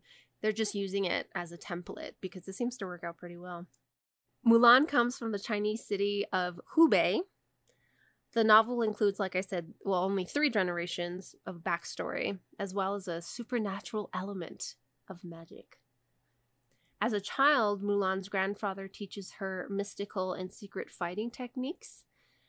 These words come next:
and leaves her his occult book when he dies. So when Mulan takes her father's place in this war with the Turks, Mulan not only assists in ending the war, but she battles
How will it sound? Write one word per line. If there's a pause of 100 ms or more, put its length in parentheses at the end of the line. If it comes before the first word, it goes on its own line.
(120)
and
leaves
her
his
occult
book (560)
when
he
dies. (1400)
So
when
Mulan
takes
her
father's
place
in
this
war
with
the
Turks,
Mulan
not
only
assists
in
ending
the
war, (320)
but
she
battles